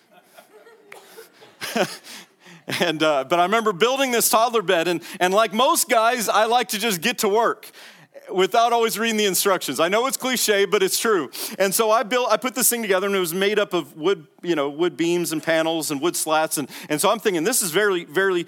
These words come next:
uh, fairly simple. I can easily put this together on my own." The problem was, I got to the very last piece of the toddler bed and realized that I had started it backwards.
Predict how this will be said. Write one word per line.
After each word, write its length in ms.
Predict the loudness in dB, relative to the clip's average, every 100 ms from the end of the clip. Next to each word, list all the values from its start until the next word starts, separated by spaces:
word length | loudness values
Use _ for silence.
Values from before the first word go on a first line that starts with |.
| -12 -6
uh, 140 | -2 2
fairly 320 | 2 2 2
simple. 480 | 2 0 -2 0 2
I 100 | 0
can 180 | -2 -2
easily 400 | -2 0 -2 -2
put 220 | -4 -2
this 140 | -2
together 360 | 0 0 0 0
on 60 |
my 140 | 2 0
own." 160 | 0
The 80 | -2
problem 480 | -2 2 2 0 -2
was, 260 | -2 -2 -2
I 100 | 0
got 180 | 0 0
to 80 |
the 80 | -4
very 360 | -2 -2 -2 0
last 380 | 0 0 -2 -6
piece 680 | -6 -2 -4 -4 -8 -10 _ _ _ _ _ _ _ _ _ _
of 120 | -4
the 80 | -2
toddler 400 | 0 0 2 -2
bed 300 | -2 -4 -6 _ _ _ _ _ _
and 180 | -2 0
realized 680 | 2 2 4 2 2 2 0
that 100 | 0
I 160 | 2 2
had 140 | 0
started 640 | -2 0 2 2 2 0 0
it 340 | -2 -4 -2
backwards. 800 | 0 0 0 -2 -2 -4 -8